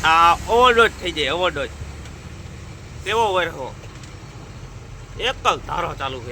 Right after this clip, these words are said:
એક જ ધારો ચાલુ છે. ખાડા એ દેખાતા નથી, પાણી ભરાઈ ગયા થી.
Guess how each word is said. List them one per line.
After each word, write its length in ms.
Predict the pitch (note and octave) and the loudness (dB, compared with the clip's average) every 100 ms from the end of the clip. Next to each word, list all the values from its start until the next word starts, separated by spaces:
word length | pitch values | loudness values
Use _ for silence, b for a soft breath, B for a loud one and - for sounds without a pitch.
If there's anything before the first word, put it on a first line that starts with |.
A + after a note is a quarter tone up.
| D#3 | -4
એક 100 | G3 | -2
જ 40 | F#3+ B2+ | -4 -4
ધારો 200 | B2 D#3+ D3 | -4 -4 -2
ચાલુ 200 | C3 B2+ A2+ | -4 -6 -8
છે. 120 | A#2 A2+ - - - - - - - - - - - - - - - - - - - - | -10 -10 -12 -12 -14 -12 -12 -12 -12 -14 -14 -14 -12 -14 -14 -14 -12 -12 -12 -12 -12 -8
ખાડા 380 | B2+ C#3+ E3 E3 | -6 0 2 2
એ 20 | D#3+ | -2
દેખાતા 480 | D#3+ E3+ F3 E3+ E3+ | -6 -8 -10 -8 -8
નથી, 360 | E3+ E3+ F3+ D#3 | -8 -10 -10 -8
પાણી 280 | D3+ D#3+ C3 | -6 -6 -6
ભરાઈ 280 | D3+ D#3 D3 | -4 -4 -4
ગયા 200 | D#3+ D3+ | -8 -8
થી. 180 | E3 | -8